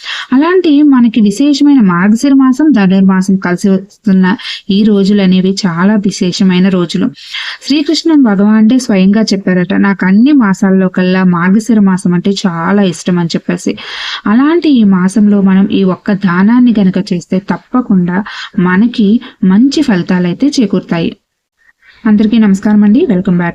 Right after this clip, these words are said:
to Uma's Cute Home. ఈ రోజు వీడియో నేను ఇప్పుడు చెప్పాను కదా, ఆ నైవేద్యం ఏంటో తెలుసుకుందాం. తెలుసుకుపోయే ముందు మన శ్రీ పంచమి పూజా నీడ్స్‌లో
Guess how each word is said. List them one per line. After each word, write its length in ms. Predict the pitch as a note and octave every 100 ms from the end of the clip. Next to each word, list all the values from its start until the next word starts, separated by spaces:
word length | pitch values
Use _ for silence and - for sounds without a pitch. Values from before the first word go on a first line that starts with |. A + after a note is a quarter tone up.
| -
to 140 | D4+
Uma's 360 | G3 D#3+ - -
Cute 260 | E3 - F3+
Home. 200 | F3 -
ఈ 60 | G3
రోజు 280 | F#3+ F#3 F#3
వీడియో 420 | F#3+ F3+ G#3 C#4 -
నేను 180 | G#3 F#3
ఇప్పుడు 240 | F3+ F#3 F#3
చెప్పాను 300 | - F3+ F3
కదా, 220 | F3 C#4 -
ఆ 60 | F#3
నైవేద్యం 600 | E3+ E3 F#3 A3+ G3 F#3
ఏంటో 220 | E3+ F#3+
తెలుసుకుందాం. 600 | A#3+ F3 E3 - F3 C#4+ - - - -
తెలుసుకుపోయే 640 | G#3 G#3+ A3 - A3+ G#3+ G3+
ముందు 400 | F#3+ F3+ F#3+ G3
మన 220 | G3 G3 A#3+
శ్రీ 220 | G#3 F#3+
పంచమి 380 | F#3+ F3+ F#3+ F#3
పూజా 320 | F#3+ E3+ F3+
నీడ్స్‌లో 380 | F3+ E3+ -